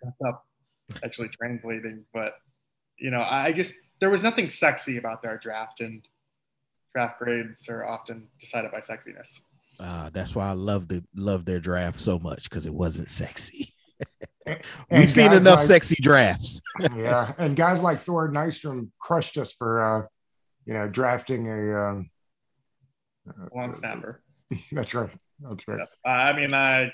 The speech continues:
Speaker 1: kind of agree with that. <laughs>
Speaker 2: I think we all agree.
Speaker 1: For him. I mean, I wa-, they needed it. It was a position of need. They got another pick out of it, but when you really think about it, they traded up for a long snapper.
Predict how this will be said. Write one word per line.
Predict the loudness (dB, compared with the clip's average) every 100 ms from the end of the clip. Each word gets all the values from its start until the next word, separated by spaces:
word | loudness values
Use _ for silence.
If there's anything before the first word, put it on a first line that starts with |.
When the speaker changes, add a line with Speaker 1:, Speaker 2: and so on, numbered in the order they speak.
| -6
Speaker 1:
kind | -8
of | -8
agree | -16 -20
with | -20 -10
that. | -8 -8 -14 -20 _ -12 -12 -12 -16 -4 2 4 4 0
<laughs> | -2 2
Speaker 2:
I | 6
think | 8
we | 8 10
all | 10 6
agree. | 0 -2
Speaker 1:
For | 0 -2
him. | -2
I | -2
mean, | 0 4
I | 6
wa-, | 6 4
they | 2
needed | 2 2 4
it. | 4 4 -2
It |
was | -8
a | -8
position | -8 -6 -4 -4
of | -6
need. | -8 -8 -10 _ _ _
They | 0
got | 2
another | 2 2 0
pick | -2 -2 0
out | 2 2 2
of | 0
it, | -4
but | -2 -4 -6 _
when | -10
you | -6
really | -2 0
think | 0 -2
about | 0 2
it, | 2 -2
they | -8
traded | -2 0 2
up | 0
for | 0
a | -6
long | -6 -10 -16 _
snapper. | -14 -12